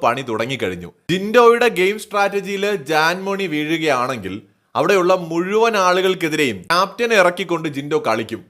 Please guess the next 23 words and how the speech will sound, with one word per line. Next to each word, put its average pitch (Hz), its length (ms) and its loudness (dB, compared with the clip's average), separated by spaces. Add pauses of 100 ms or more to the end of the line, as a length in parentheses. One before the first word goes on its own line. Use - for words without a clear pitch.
(240)
എന്നു 190 180 -2
മാത്രമല്ല, 190 540 2 (180)
ജിൻഡോയ്ക്കെതിരായിട്ട് 190 1080 2 (300)
ജാൻമണി 180 580 0
നിൽക്കാനുള്ള 165 420 -2 (140)
സാധ്യത 170 380 0 (120)
തീരെ 156 300 2
കാണുന്നില്ല. 120 380 2 (380)
ഞാൻ 170 160 0
മുമ്പ് 180 180 -4 (100)
സുരേഷിന്റെ 190 580 0
കാര്യത്തിൽ 160 400 2
പറഞ്ഞ 151 260 -2
അതേ 151 240 -2 (160)
ബന്ധം 143 360 -4
ഇവിടെയുണ്ട്, 113 440 -2 (380)
സ്മോക്കിംഗ് 160 560 -2
റൂമിലെ 131 240 -2
ബന്ധം. 107 340 -2 (160)
അത് 262 140 2
ബിഗ് 180 180 -6
ബോസിനകത്തെ 185 640 4 (240)
വളരെ 170 400 2